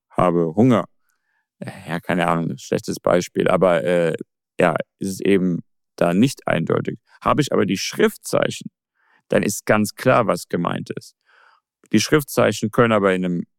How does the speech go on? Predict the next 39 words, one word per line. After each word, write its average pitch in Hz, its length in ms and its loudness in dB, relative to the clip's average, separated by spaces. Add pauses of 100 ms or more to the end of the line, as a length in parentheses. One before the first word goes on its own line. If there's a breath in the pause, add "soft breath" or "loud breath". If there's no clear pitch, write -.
(280)
eben 101 260 2
Dialekt 87 460 2
dann 95 220 0
ganz 95 200 0
anders 101 300 -2
ausgesprochen 110 600 -4
werden. - 200 -4
Ich - 100 -16
weiß - 140 -4
gar 92 160 -2
nicht 90 140 -8
hier, 92 380 -2 (560)
okay, - 120 -6
das - 80 -4
ist 101 80 -10
jetzt - 140 -6
ein - 40 -20
bisschen - 260 -10
peinlich, 95 600 0
nee, 90 320 0 (140)
nee, 90 200 -2 (160)
nee, 95 320 0
hau. 101 300 0 (600)
Also 95 140 4
im 95 100 2
Kantonesischen 104 640 2
heißt 95 240 0
es - 60 -8
nicht 95 240 0
Ni 95 200 2
Hao, 98 300 2
sondern 95 300 -2
Ni 90 140 0
Hao 95 340 2
oder 80 200 -2
so, 78 120 -10
oder 62 140 -4
in 57 60 -6
anderen. 95 400 0